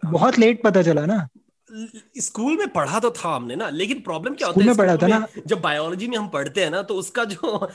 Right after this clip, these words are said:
Speaker 2: <laughs> reality है ना, उस पे हम, उस पे हम बहुत ज्यादा कम,
Speaker 1: रियलिटी,
Speaker 2: हमको, हम मालूम है हमको
Speaker 1: हाँ,
Speaker 2: बायोलॉजी
Speaker 1: हाँ,
Speaker 2: में
Speaker 1: हाँ।
Speaker 2: ऐसा हो रहा है कि हाँ, बायोलॉजी में ऐसा होता है, होता है,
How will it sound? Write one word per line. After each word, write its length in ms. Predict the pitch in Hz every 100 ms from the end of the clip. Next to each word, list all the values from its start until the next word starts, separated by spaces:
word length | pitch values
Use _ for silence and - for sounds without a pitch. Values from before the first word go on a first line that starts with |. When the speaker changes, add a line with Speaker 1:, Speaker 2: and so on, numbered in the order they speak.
| -
Speaker 2:
<laughs> 140 | -
reality 640 | 160 156 165 170 180 214
है 140 | 220 147
ना, 360 | 151 - 294
उस 320 | - - 185 -
पे 140 | 302
हम, 340 | 254 233 202 -
उस 120 | 175 165
पे 140 | 247
हम 120 | 240
बहुत 160 | 208 175
ज्यादा 180 | 196 196
कम, 100 | 175
Speaker 1:
रियलिटी, 560 | 175 180 196 214 240
Speaker 2:
हमको, 140 | 294 285
हम 60 |
मालूम 260 | 226 269 254
है 100 | 208
हमको 120 | 170
Speaker 1:
हाँ, 40 |
Speaker 2:
बायोलॉजी 280 | 165 165 160
Speaker 1:
हाँ, 100 | 156
Speaker 2:
में 80 | 151
Speaker 1:
हाँ। 60 | 156
Speaker 2:
ऐसा 120 | 196
हो 220 | 147 165
रहा 80 | 147
है 80 | 139
कि 100 | 131
हाँ, 200 | 135 120
बायोलॉजी 400 | 113 113 113 127
में 80 |
ऐसा 140 | 110 123
होता 280 | 110 107 117
है, 380 | - 107 131
होता 240 | 104 107
है, 80 | 147